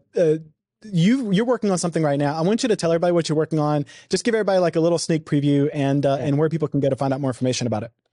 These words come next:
Speaker 2: Yeah, I'll give you the, the two minute, uh, kind of summary of it. So I own a real estate media company, and we see branding as a massive opportunity for agents and therefore a massive opportunity for us. But we've always struggled figuring out how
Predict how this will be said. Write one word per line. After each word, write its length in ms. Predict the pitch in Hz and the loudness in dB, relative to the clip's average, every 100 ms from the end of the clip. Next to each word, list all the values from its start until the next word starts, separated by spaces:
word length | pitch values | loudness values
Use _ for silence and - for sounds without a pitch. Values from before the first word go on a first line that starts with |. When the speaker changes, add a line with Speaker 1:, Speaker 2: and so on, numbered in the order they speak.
| _ _ - | _ _ -4
Speaker 2:
Yeah, 140 | 233 | -2
I'll 60 | 156 | -2
give 120 | 175 | -2
you 60 | |
the, 160 | 170 139 | 0 0
the 140 | 131 | -2
two 160 | 131 165 | -4 -2
minute, 240 | 180 160 - - | -2 -2 -6 -4
uh, 160 | 117 110 | -2 -2
kind 160 | 143 | -4
of 60 | 131 | -6
summary 320 | - 147 160 | -2 -2 0
of 60 | 117 | 0
it. 100 | 113 | -2
So 240 | - 139 117 _ _ _ _ _ _ _ - | -2 -4 -4 _ _ _ _ _ _ _ -6
I 120 | 123 | -2
own 100 | 165 | 0
a 80 | 175 | 0
real 180 | 131 151 | 0 0
estate 220 | 170 185 | 0 -2
media 220 | 135 131 | -2 -2
company, 420 | 131 127 135 127 - | -2 -4 -4 -6 -6
and 240 | 117 107 104 | -6 -4 -4
we 80 | 143 | -6
see 160 | 165 | -6
branding 380 | 120 117 123 123 | -4 -4 -4 -4
as 80 | 110 | -4
a 40 | |
massive 380 | 104 110 135 147 | -4 -4 -6 -6
opportunity 540 | 131 117 107 113 107 | -6 -6 -6 -4 -4
for 300 | 104 110 95 - | -6 -8 -10 -10
agents 540 | 113 131 151 233 - - | -8 -6 -6 -6 -10 -8
and 100 | 120 | -4
therefore 300 | 120 - 123 | -4 -4 -4
a 20 | |
massive 300 | 107 107 113 | -4 -6 -4
opportunity 440 | 113 110 101 110 107 | -6 -6 -8 -6 -6
for 300 | - 104 - | -4 -6 -4
us. 400 | 95 92 - - _ _ _ | -6 -6 -10 -14 _ _ _
But 100 | 151 | -2
we've 180 | 147 151 | 0 -2
always 460 | - 156 185 214 170 | 0 -2 -2 -4 -6
struggled 600 | - - 127 135 143 104 | -12 -4 -4 -2 -4 -4
figuring 380 | 127 117 120 | -6 -4 -4
out 180 | 113 107 - - | -6 -8 -10 -4
how 240 | 120 127 | -2 -2